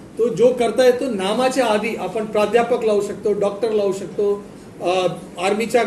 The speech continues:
आपल्याकडे पदवी असेल, लेफ्टनंट जनरल, सब-, सिपाही, मेजर, सुभेदार मेजर, वो सगळं लावता येतो. तो त्यांनी एक्स हवालदार ईश्वर दयाराम मोरे असा त्यांनी दिलेला. तो ईश्वर दयाराम मोरे आपण स्वीकारलेला. अच्छा, एक और गोष्टी आपल्याला घडलेला आहे, जो मी आपल्याला निर्देशात आणून देतो.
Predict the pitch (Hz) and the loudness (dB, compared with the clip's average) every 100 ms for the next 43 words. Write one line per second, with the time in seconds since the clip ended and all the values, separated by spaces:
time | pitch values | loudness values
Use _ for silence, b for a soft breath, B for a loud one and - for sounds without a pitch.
0 | 196 196 214 220 220 220 202 220 214 214 | -2 -4 -2 0 0 0 0 2 2 2
1 | 208 196 196 208 214 196 196 196 202 196 | 0 0 -2 -4 -2 -2 -2 0 -2 -2
2 | 202 - - - 196 208 208 208 202 - | -4 -6 -8 -8 -2 2 2 2 -2 -2
3 | 190 202 208 202 - 185 196 196 190 185 | -2 0 0 0 -2 0 0 0 -4 -4
4 | 202 180 202 202 202 196 175 175 175 190 | -2 0 -2 -2 -2 0 0 -2 -4 -6
5 | 208 - - - - 226 233 - - 190 | -12 -4 -2 0 -2 -2 -4 -4 -8 -6
6 | 214 262 - - - 233 - 208 226 233 | -4 -4 -8 -10 -2 -2 0 0 2 4
7 | 240 240 202 - 233 208 196 202 190 190 | 2 0 -4 -2 -2 0 0 0 -2 -2
8 | 175 - 170 - 202 175 196 - - 160 | -4 -4 -10 -8 -6 -6 -6 -8 -8 -6
9 | 151 147 - - 175 196 180 208 196 196 | -6 -8 -12 -12 -10 -8 -6 -4 -2 -2
10 | 196 185 190 165 233 247 151 151 123 110 | -4 -6 -8 -8 -12 -10 -10 -8 -10 -12
11 | - 101 98 - - - - 180 220 220 | -14 -16 -14 -16 -18 -18 -8 -4 0 -2
12 | - 220 220 269 294 254 247 262 262 233 | 2 4 6 6 6 6 6 4 2 4
13 | 247 247 208 196 214 226 233 220 196 202 | 4 4 2 2 4 4 4 2 0 0
14 | 208 196 208 214 185 180 196 208 202 185 | -2 -2 -2 -2 0 0 0 0 -2 -4
15 | 196 180 165 208 | -4 -4 -4 -8